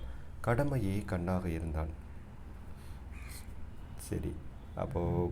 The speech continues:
கடல் தான் இது. ஏழு வலம் இருந்த இடமும் பார்த்துடலாம். இக்கரைக்கு டேஸ் கரை பச்சை, இக்கரைக்கு அக்கறை பச்சை அப்படின்வாங்கல்ல.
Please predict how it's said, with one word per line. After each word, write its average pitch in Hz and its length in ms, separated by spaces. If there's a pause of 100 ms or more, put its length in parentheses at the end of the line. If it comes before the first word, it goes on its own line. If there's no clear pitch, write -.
கடல் 101 300
தான் 92 200
இது. 95 320 (420)
ஏழு 101 380
வலம் 92 260
இருந்த 92 200
இடமும் 90 300
பார்த்துடலாம். 92 480 (380)
இக்கரைக்கு 117 640
டேஸ் 98 260
கரை 95 240
பச்சை, 92 380
இக்கரைக்கு 120 480
அக்கறை 104 360
பச்சை 104 340 (540)
அப்படின்வாங்கல்ல. 85 580